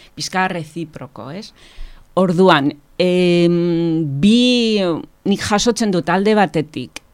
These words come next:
em, ba, ezagutzea, eh, jende berria, bai?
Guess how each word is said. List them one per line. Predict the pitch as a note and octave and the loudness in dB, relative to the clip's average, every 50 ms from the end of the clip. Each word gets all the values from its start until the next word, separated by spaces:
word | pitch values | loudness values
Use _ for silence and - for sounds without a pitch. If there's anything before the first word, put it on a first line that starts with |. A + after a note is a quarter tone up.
| _ _ | _ _
em, | D#3+ E3 D3+ D3+ D3 D3 C#3 C#3 C#3 C3 C3+ C3+ C3 C3 C3 C3 - - - - - - - - - | -2 -2 0 0 -2 -2 -4 -4 -6 -6 -4 -4 -4 -2 -4 -4 -4 -6 -8 -8 -10 -12 -14 -14 -10
ba, | - D#3 D#3+ | -8 -6 -4
ezagutzea, | D3+ - - F#3 F3+ F#3 F3+ - - E3+ E3+ F3 E3+ D#3 D#3+ C#3+ - D3+ D3 - - _ _ _ - | 0 2 2 2 2 0 -2 -4 -4 -2 0 0 2 0 0 -2 -4 -8 -12 -18 -20 _ _ _ -12
eh, | D3 D3 C#3+ C#3 C#3 C#3 C3+ C3+ C3+ C#3 C#3+ C3+ C3 C3+ | -10 -8 -8 -8 -8 -8 -8 -8 -10 -10 -10 -12 -12 -8
jende | - - C#3+ D3+ D3+ D#3 | -4 -2 -2 0 0 -2
berria, | D3+ D3 C#3 C#3 - D#3 D3+ D#3 D#3 D#3 B3 C#4+ - _ _ _ - _ _ _ _ _ _ _ _ _ _ _ _ _ - | -2 -4 -4 -2 0 0 2 2 0 0 -4 -8 -14 _ _ _ -20 _ _ _ _ _ _ _ _ _ _ _ _ _ -14
bai? | - B2+ B2 F3 G3 | -10 -10 -8 -8 -10